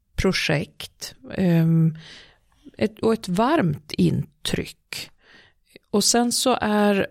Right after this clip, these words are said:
ehm, även om själva hotelldelen är, eh, hög, eh, så är sockeln omkring hotellet betydligt lägre. Så att det ger också ett, ett vänligt och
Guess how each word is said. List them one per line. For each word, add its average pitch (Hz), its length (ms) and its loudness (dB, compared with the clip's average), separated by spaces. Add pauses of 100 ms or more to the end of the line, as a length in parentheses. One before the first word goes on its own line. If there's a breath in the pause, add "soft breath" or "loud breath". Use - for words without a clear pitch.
(120)
ehm, 175 560 4
även 208 300 0
om 254 200 4
själva 226 300 0
hotelldelen 208 2250 -2
är, 165 320 2
eh, 170 160 0 (340 soft breath)
hög, 196 520 -2 (520 loud breath)
eh, 175 280 -2 (120)
så - 220 0
är 170 140 2
sockeln 214 720 0
omkring 262 600 0
hotellet 170 600 -2
betydligt 190 440 0
lägre. 277 500 -2 (460 soft breath)
Så - 140 -6
att - 200 -8 (260)
det 208 240 0
ger 202 280 2
också - 400 -2
ett, - 420 -10 (540 soft breath)
ett 214 200 -6
vänligt 208 720 0
och - 180 -6